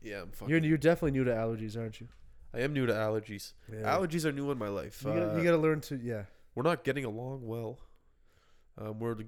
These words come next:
Speaker 1: we're, we're learning to live together, but we'll figure it out.
Speaker 2: I've
Speaker 1: I
Speaker 2: been
Speaker 1: say
Speaker 2: wait-
Speaker 1: "but" too much.
Speaker 2: I've been, I've been waking up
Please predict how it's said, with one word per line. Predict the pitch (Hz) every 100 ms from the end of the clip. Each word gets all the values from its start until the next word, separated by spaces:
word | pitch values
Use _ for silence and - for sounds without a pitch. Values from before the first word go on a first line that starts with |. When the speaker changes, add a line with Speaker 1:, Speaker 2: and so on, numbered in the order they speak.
| 120
Speaker 1:
we're, | 127 120
we're | 107 117
learning | 131 139 139
to | 120
live | 123 120
together, | 120 120 123 120
but | 110 101 - _ _ _ - - _ _ - -
we'll | 120
figure | - 113 110
it | 101
out. |
Speaker 2:
I've | 127
Speaker 1:
I |
Speaker 2:
been | 147
Speaker 1:
say | 196
Speaker 2:
wait- | 160 -
Speaker 1:
"but" | - -
too | 135
much. | 107 98 - -
Speaker 2:
I've | 135 156
been, | 180 -
I've | 156
been | 190 175
waking | 165 160 143
up | 139